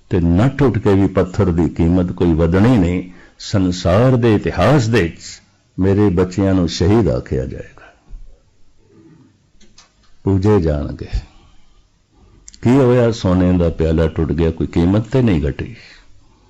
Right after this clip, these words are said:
ਗੁਰੂ ਗੋਬਿੰਦ ਸਿੰਘ ਕਬੂਲ ਕੀਤਾ ਹੈ, ਲੇਕਿਨ ਇਤਨੇ ਨਿਰਾਲੇ ਢੰਗ ਨਾਲ,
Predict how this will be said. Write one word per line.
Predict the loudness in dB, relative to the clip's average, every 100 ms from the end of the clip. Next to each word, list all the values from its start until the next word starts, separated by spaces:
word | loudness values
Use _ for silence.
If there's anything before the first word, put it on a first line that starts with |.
| _ _ _
ਗੁਰੂ | -2 0
ਗੋਬਿੰਦ | 0 0 -2 -4
ਸਿੰਘ | -6 -12 -14 -20 -20 -20 -20 _ _ _ _ _ -20 _ _ _ -20 -20 _ _ _ _ _ _ _ _ -20 -20 _ _ -4
ਕਬੂਲ | 0 2 2
ਕੀਤਾ | 0 -4 -4 -10
ਹੈ, | -12 -20 -20 -20 -20 _ _ _ _ -4
ਲੇਕਿਨ | -4 -2 -2
ਇਤਨੇ | -2 0 0 2
ਨਿਰਾਲੇ | 2 2 2 2 2
ਢੰਗ | 0 -2 -2
ਨਾਲ, | -4 -6